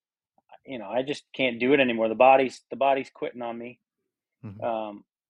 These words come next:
Speaker 1: you know, and the car stuff was, was doing really well, and, you know, so that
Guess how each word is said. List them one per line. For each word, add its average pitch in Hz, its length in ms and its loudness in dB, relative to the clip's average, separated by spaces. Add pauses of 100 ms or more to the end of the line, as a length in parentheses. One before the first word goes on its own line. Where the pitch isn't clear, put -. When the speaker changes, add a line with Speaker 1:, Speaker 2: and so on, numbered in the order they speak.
(200)
Speaker 1:
you 147 140 -6
know, 113 120 -2
and 117 60 -4
the 113 60 -8
car 120 240 2
stuff 131 340 -2
was, 127 280 -8
was 120 180 -8
doing 123 240 -4
really 123 220 -2
well, 123 340 6
and, 113 200 -10 (1200)
you 131 80 -10
know, 123 120 -4
so 127 140 -10
that 120 160 -2